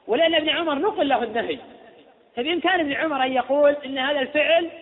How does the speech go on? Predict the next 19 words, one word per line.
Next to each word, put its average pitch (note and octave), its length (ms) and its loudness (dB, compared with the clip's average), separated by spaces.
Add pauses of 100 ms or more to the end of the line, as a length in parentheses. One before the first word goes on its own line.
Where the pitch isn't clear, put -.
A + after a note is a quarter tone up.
(640)
سابق B3 360 0
فكيف B3 200 -4
احتج A3 360 -6
به، F3+ 180 -4 (540)
فكان D4 260 0
أعمل D#4 360 -2
الحديث C4+ 360 -2
على C#4+ 200 -2
أنه D4+ 160 0
متأخر، D4 580 -2 (880)
ولهذا C4+ 680 0 (400)
لم D4+ 140 -2
يعترض C4 340 -2
عليه A3+ 240 0
أحد A#3+ 300 -2
في A#3 160 -8
هذا A3+ 360 0
الاستدلال. B3 560 -2 (640)
نعم. B2 120 -20